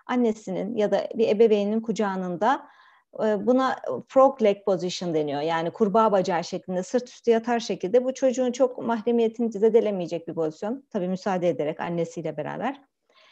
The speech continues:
E, ya, knee chest pozisyonu çocukta çok tercih etmediğimiz, zorda kalırsak yaptığımız bir pozisyon. Bu çeşitli pozisyonlarda muayene yapabiliriz. Şimdi litotomi muayenesini, litotomi pozisyonunu en çok biliyorsunuz dedim.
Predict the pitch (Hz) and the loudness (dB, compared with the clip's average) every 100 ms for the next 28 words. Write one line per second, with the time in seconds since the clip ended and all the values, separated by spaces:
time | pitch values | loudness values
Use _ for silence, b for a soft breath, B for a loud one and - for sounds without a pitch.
0 | b b - 185 180 185 226 - 233 294 | b b -8 -6 -2 4 4 2 0 2
1 | 311 294 277 277 254 226 - 254 277 277 | 2 0 2 2 2 2 0 2 2 -2
2 | - 247 226 254 262 254 - 226 226 226 | 0 -2 0 -2 -2 -4 0 0 2 0
3 | 196 185 170 175 165 196 196 208 202 180 | 0 -2 -2 -4 -4 -2 0 -2 -4 -6
4 | 175 180 170 165 139 - 151 143 147 156 | -4 -8 -8 -10 -10 -10 -10 -10 -10 -8
5 | 147 147 - 226 339 _ _ _ _ _ | -8 -10 -6 -6 -6 _ _ _ _ _
6 | _ - - 339 320 240 - 254 269 226 | _ -20 -4 -2 -2 -4 -2 2 4 4
7 | 226 220 190 170 175 254 220 190 226 208 | 0 -2 -2 -4 -4 -2 0 0 0 -2
8 | 165 160 165 440 339 269 269 330 392 381 | -2 -2 -2 0 2 2 2 0 2 2
9 | 311 233 190 185 - 185 175 - 214 240 | 4 2 2 0 -2 -4 -4 -4 -2 0
10 | 240 247 220 165 180 180 170 160 156 160 | 2 2 2 -2 -2 -4 -2 -4 -6 -8
11 | 160 160 160 165 156 165 - 269 | -4 -2 -2 -4 -6 -6 -4 -6